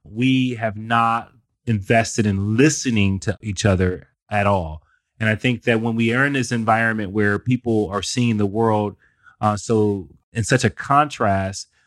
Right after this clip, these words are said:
what ends up happening is we can't get anything done. And then we don't even look to compromise on anything. And so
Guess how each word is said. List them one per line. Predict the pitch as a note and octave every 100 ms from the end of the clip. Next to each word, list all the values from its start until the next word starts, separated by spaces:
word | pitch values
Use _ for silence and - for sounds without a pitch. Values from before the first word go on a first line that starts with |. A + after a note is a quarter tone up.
| _ _ _
what | A2 A2+
ends | B2+ A2+
up | G2+
happening | B2+ C3 C3 A#2 G#2+
is | F2+ G#2 G2+ - _ _ _
we | A2 A#2
can't | - B2+ A2
get | A#2
anything | A2+ G#2+ G#2 G2
done. | G2 G#2+ G2 F#2+ F#2+ -
And | G#2+
then | G#2+ G#2
we | A2
don't | G#2+ A#2 A2+
even | G#2+ G#2+ G#2
look | A2 -
to | -
compromise | - G#2+ G#2+ G2+ F#2+ F2+ F2+
on | F#2+ F#2
anything. | G#2 G2+ E2+ D#2+ D2+ - _ - -
And | A#2
so | B2+ A#2 A2+